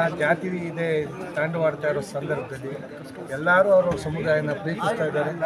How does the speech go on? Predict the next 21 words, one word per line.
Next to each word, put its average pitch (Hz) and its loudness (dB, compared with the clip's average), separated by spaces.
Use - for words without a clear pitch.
ಎಲ್ಲ 190 0
ಅವರವ್ರ 175 4
ಸಮುದಾಯದ 160 2
ನಾಯಕರು, 160 0
ಆ 143 2
ಸಮುದಾಯನ 151 -2
ಮೇಲ್ತರಲಿಕ್ಕೆ 165 0
ಏನೆಲ್ಲ 180 4
ಸಂಘಟನೆ 160 -4
ಮಾಡಬೇಕು, 143 -6
ಆರ್ಥಿಕವಾಗಿ, 147 -4
ಸಾಮಾಜಿಕವಾಗಿ, 139 -4
ಆರ್ಥಿಕವಾಗಿ 139 -6
ಎಲ್ಲ 214 6
ರೀತಿಯ 208 4
ಒಂದು 170 -2
ಕಾರ್ಯಕ್ರಮಗಳನ್ನು 185 2
ಆಯಾ 165 4
ಜಾತಿಗೆ 165 0
ಮಾಡ್ತಾ 151 0
ಇದ್ದಾರೋ, 143 -2